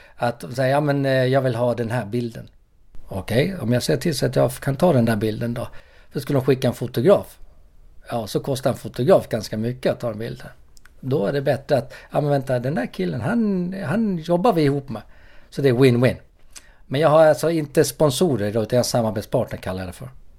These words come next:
Jag vill inte ha sponsorer. Utan, eh, jag vill, eh, för varje samarbetspartner så sätter jag mig ner och så samtalar vi. Vad kan vi samverka om? Hur vinner vi båda på det här? Det, man, det ska vara positivt att förknippas med varandra.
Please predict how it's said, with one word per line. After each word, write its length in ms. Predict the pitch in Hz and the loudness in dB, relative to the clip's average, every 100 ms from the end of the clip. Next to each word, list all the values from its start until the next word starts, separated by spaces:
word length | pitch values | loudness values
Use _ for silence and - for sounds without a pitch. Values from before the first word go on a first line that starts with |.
| - - - - - | -20 -20 -20 -20 -12
Jag 120 | - 123 | -2 0
vill 100 | 123 | 2
inte 140 | 120 | 2
ha 60 | 98 | -2
sponsorer. 460 | 123 110 110 104 - - - - - - - - | -2 -2 -6 -8 -14 -20 -20 -20 -20 -20 -20 -10
Utan, 480 | 123 117 131 123 120 | -8 -4 0 0 0
eh, 180 | 117 117 | -2 0
jag 220 | 135 135 | 2 2
vill, 260 | 123 120 | 0 -2
eh, 160 | 120 131 | -4 -6
för 260 | 113 - 143 | -10 -2 4
varje 600 | 147 139 139 151 139 135 - | 4 4 4 4 2 0 -12
samarbetspartner 840 | - - 123 117 110 - 139 - - | -6 -2 -2 -2 -4 0 0 0 -6
så 120 | 110 | -6
sätter 380 | - 131 131 104 | 0 -2 0 -4
jag 80 | |
mig 120 | 104 120 | 0 0
ner 240 | 107 - - - - - | -2 -4 -16 -20 -20 -20
och 100 | - | -12
så 80 | 104 | -10
samtalar 460 | - 117 104 123 101 | -2 -2 2 -2 -2
vi. 140 | 95 - - - - | -8 -14 -20 -20 -4
Vad 320 | 127 131 123 - | 2 2 2 -4
kan 180 | 117 | -2
vi 180 | 117 113 | 0 -2
samverka 720 | - - 98 98 120 104 120 | -4 -8 -8 -4 -4 -4 -6
om? 180 | 113 113 - - - - - | -4 -4 -8 -20 -20 -20 -20
Hur 380 | - 156 165 147 | -6 -2 0 0
vinner 320 | 127 135 117 | 2 0 0
vi 120 | 110 104 | -2 -6
båda 340 | 107 107 117 | -6 -4 -6
på 160 | - 104 | -6 -10
det 80 | |
här? 200 | 95 104 - _ _ _ - - _ - _ _ _ _ _ | -10 -12 -16 _ _ _ -20 -20 _ -20 _ _ _ _ _
Det, 180 | 147 151 | -6 -2
man, 220 | 151 147 | 0 0
det 80 | 135 | -2
ska 120 | 147 | -6
vara 100 | 139 | -8
positivt 520 | - 165 120 117 113 | -4 -4 -2 -6 -6
att 80 | 113 | -10
förknippas 480 | - - 120 - - | -12 -8 -8 -8 -12
med 100 | 110 | -12
varandra. 300 | 117 117 | -10 -12